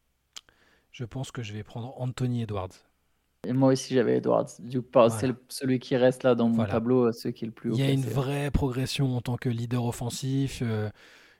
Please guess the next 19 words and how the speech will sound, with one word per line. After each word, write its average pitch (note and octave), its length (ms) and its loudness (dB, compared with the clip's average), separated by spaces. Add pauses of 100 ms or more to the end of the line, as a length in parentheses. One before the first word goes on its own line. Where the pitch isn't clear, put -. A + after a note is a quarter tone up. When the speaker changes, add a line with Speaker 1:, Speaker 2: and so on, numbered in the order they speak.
(120)
Speaker 1:
il A2+ 100 -4
me G#2 60 -8
semble, A#2 360 -2
euh, G#2 320 -2 (760)
et A#2 40 -14
je G2+ 60 -12
dis G#2+ 120 -10
pas C3+ 140 0
qu'il C3 180 -4
arrive C3 220 -2
à C3+ 60 0
maturité, C#3+ 580 2
c'est - 120 -6
encore A2+ 220 -4
un G#2+ 40 -6
très B2 240 -4
jeune B2+ 220 0
joueur, C#3 360 2
mais G#2 280 -4